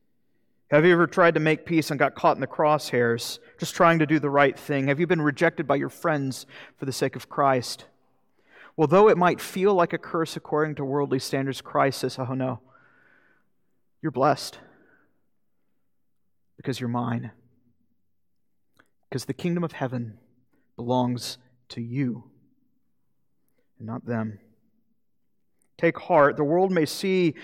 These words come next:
your circumstances as a curse, but what a blessing. For your heavenly Father has seen fit to make you look just like me. Or as Jesus says to his, his disciples, "Fear not,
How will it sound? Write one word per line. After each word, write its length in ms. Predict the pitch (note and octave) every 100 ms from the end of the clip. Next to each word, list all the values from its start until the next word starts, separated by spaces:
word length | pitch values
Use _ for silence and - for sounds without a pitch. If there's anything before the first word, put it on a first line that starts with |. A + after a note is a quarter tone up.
| - -
your 200 | F3+ E3+
circumstances 920 | - F#3+ F#3 F#3 - F#3 F3+ - D#3+
as 200 | - C3
a 40 | C#3
curse, 480 | - - D3+ C#3
but 140 | - -
what 160 | D3
a 40 | D3+
blessing. 640 | C3+ C3+ C#3 - B2 B2 - _ _ _ _ _ _ _ _ _
For 140 | - D#3+
your 100 | D3
heavenly 260 | F3 E3+
Father 380 | D#3 E3+ E3 D#3+
has 160 | C#3 -
seen 240 | - D3+
fit 220 | - D#3
to 100 | -
make 220 | C#3+ D3+
you 100 | D3
look 160 | C#3+ D3+
just 240 | D#3 C#3+
like 220 | D3+ D3+ A2+
me. 260 | A2+ A2+ _ _ _ _ _ _ _ _ _ -
Or 60 | D#3+
as 120 | D3
Jesus 360 | F3 F3 E3+
says 320 | D3 E3+ E3 -
to 100 | F#3+
his, 440 | E3 - D#3+ D#3+ -
his 180 | D#3+ -
disciples, 760 | D#3+ - C3 B2+ B2+ A#2 - _ _ _ _ _ _ _
"Fear 380 | - F#3+ F#3+ F#3+
not, 320 | D3 C3 -